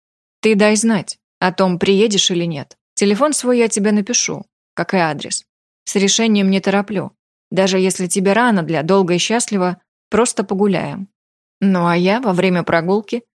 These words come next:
подумаю о твоём соблазнении». Она не удержалась и шутливо толкнула его в грудь. А у самой сердце закатилось.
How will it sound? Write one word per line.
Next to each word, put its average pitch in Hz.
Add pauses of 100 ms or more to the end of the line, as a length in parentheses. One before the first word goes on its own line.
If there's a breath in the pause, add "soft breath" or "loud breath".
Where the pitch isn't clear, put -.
подумаю 196
о 185
твоём 175
соблазнении». 175 (840)
Она 240
не 277
удержалась 240
и 202
шутливо 220
толкнула 214
его 196
в 196
грудь. 165 (920)
А 190
у 190
самой 202
сердце 202
закатилось. -